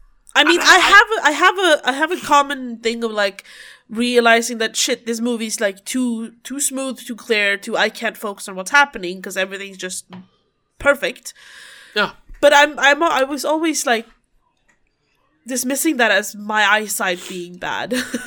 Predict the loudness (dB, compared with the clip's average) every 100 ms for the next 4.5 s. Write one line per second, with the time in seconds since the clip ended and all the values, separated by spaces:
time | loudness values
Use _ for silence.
0 | 2 0 0 2 2 0 0 -2 -4 -6
1 | -2 0 0 -2 -4 -8 -6 -4 0 -2
2 | -2 -4 -4 -4 -2 -2 -2 -6 -8 -10
3 | -10 -12 -2 2 4 4 4 4 4 4
4 | 6 4 2 -4 -10